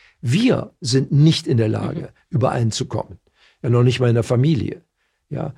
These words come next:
Speaker 1: also das ist die größte Schwäche, die die Menschheit über die
Speaker 2: Aber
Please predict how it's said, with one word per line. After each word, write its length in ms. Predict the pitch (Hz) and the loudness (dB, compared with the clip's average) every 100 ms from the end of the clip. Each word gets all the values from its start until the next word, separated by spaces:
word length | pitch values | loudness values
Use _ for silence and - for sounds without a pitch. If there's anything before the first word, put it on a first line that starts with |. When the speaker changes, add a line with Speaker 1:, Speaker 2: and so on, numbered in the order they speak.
| - | -4
Speaker 1:
also 220 | 120 123 | 0 0
das 340 | 104 127 175 - | 2 0 0 -2
ist 220 | - - | -4 -4
die 80 | 123 | -2
größte 360 | 113 143 - | 2 0 -2
Schwäche, 360 | - 135 139 127 | -2 0 0 -2
die 120 | 113 | -2
die 80 | 117 | 0
Menschheit 400 | 120 123 117 110 | 0 0 -2 0
über 120 | 120 | 0
die 60 | |
Speaker 2:
Aber 80 | 113 | 2